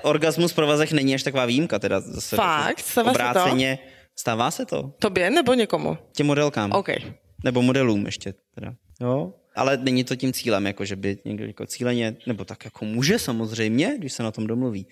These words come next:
Speaker 1: Ne, jde mi o to, že ve chvíli většinou, kdy do toho jde někdo kvůli sexu, tak se pro něj ztrácí ten, ten jako emoční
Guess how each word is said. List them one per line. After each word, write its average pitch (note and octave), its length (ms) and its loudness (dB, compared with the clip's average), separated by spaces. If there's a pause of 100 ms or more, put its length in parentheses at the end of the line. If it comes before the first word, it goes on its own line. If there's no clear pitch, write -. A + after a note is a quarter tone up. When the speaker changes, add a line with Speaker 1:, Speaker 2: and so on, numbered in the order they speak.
(380)
Speaker 1:
Ne, C3+ 160 2
jde C3+ 80 2
mi D3 140 2
o C3 80 2
to, C#3+ 120 2
že D3+ 120 2
ve C#3+ 120 2
chvíli C#3+ 240 2
většinou, C#3 320 2
kdy C#3+ 120 2
do C#3 60 2
toho C#3 160 4
jde C#3 120 2
někdo C3 280 2
kvůli C#3+ 200 2
sexu, C#3 580 0 (460)
tak C3 140 -2
se C#3 140 0
pro C3+ 120 0
něj C3+ 160 2
ztrácí C3 460 0
ten, C3 260 0
ten C3 180 2
jako B2+ 220 0
emoční B2+ 680 4